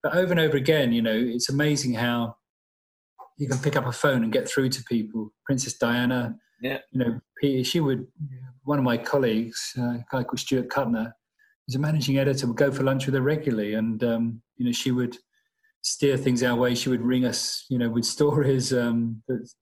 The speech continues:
Speaker 1: you know, people think somehow we were, as a newspaper, pursuing her. Well, she was, she was leading us to stories time and time again. I mean, I remember one call she made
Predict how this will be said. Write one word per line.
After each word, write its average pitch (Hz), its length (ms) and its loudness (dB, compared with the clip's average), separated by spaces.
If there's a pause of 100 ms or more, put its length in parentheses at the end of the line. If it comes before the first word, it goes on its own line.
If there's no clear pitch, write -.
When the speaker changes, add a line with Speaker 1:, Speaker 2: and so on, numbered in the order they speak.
Speaker 1:
you 131 140 -4
know, 120 100 -2
people 123 240 -2
think 120 240 0
somehow 120 320 0
we 120 140 2
were, 117 260 0 (760)
as 120 80 -6
a 123 40 2
newspaper, 123 440 0
pursuing 123 540 0
her. 104 100 -2
Well, 120 100 0
she 143 180 -2
was, 123 320 -4 (340)
she - 120 -8
was 127 120 -2
leading 131 280 2
us 131 240 -2
to - 60 -2
stories 123 420 0
time 139 280 0
and 127 100 0
time 135 220 0
again. 123 420 0
I - 180 -20
mean, 127 140 2
I 131 60 2
remember 131 280 2
one 127 260 2
call 117 360 0
she - 140 -2
made 120 340 2